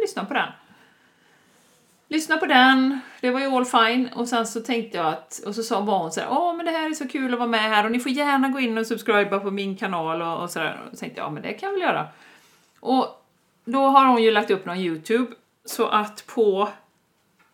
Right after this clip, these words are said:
onsdagen så går jag in och lyssnar på den. Tänker jag, det kan vara kul, hon var ju rolig så. Och då, eh, har hon en jättelång fin meditation och grejer. Och sen när hon kommer ut ur den så säger hon så här:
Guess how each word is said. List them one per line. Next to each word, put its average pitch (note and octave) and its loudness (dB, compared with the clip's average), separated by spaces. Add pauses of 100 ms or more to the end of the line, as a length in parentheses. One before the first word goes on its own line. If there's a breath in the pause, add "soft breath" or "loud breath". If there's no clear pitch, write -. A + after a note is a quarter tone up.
(200)
onsdagen G#3+ 0
så A#3 -2
går A3 2
jag G#3+ 4
in F#3 -2
och F#3 -4
lyssnar G3 -4
på E3+ -6
den. F#4 0 (560 soft breath)
Tänker A#3 -4
jag, F#3+ 0
det C4 -2
kan G4+ -4
vara G#4+ -2
kul, D#4+ 0
hon A#3 0
var E4+ -2
ju F4+ -6
rolig C#4 -4
så. - -6 (1600 soft breath)
Och B3+ 2
då, A#3+ 2
eh, B3 0
har B3+ 10
hon G3+ 4
en G#3 0
jättelång A3 2
fin G3 -2
meditation C4 -2
och C4+ 0
grejer. A3+ 2
Och A#3 0
sen B3+ 2
när G#3+ 2
hon A3+ 0
kommer C#4 0 (140)
ut E4+ -6
ur D#4 -2
den G3 2
så G3+ -8
säger F#3 -4
hon D#3 -6
så D#3 -8
här: D3 -8